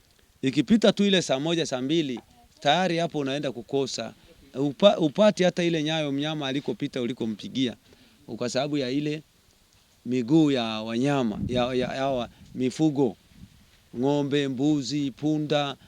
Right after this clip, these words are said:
wamejaa hapa kwetu. Kwa hiyo, unakuta sisi tunakosa riziki,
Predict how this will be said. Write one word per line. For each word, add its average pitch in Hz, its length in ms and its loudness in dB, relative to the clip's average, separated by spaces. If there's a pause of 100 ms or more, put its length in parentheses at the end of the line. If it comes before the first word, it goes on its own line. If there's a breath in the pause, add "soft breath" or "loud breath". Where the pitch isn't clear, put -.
(220 soft breath)
wamejaa 165 680 6 (400)
hapa 117 220 -4
kwetu. - 380 -4 (360 soft breath)
Kwa 190 120 8
hiyo, 220 360 6 (480)
unakuta 175 460 2
sisi 185 340 0
tunakosa 147 800 -2
riziki, 127 680 -4